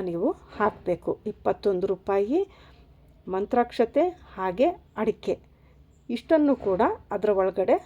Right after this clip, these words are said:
ಹಾಕ್ಬೇಕು. ಹಾಕಿದ ಮೇಲೆ ಸ್ವಲ್ಪ ಅರಿಶಿನ ಹಾಗೆ ಸ್ವಲ್ಪ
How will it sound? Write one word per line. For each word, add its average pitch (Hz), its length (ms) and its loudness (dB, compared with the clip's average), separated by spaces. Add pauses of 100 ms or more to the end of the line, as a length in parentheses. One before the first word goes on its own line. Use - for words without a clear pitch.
(140)
ಹಾಕ್ಬೇಕು. - 640 -4 (100)
ಹಾಕಿದ 247 540 0
ಮೇಲೆ 185 600 2 (440)
ಸ್ವಲ್ಪ 240 400 0 (380)
ಅರಿಶಿನ 208 460 0 (360)
ಹಾಗೆ 190 320 0
ಸ್ವಲ್ಪ 196 460 -4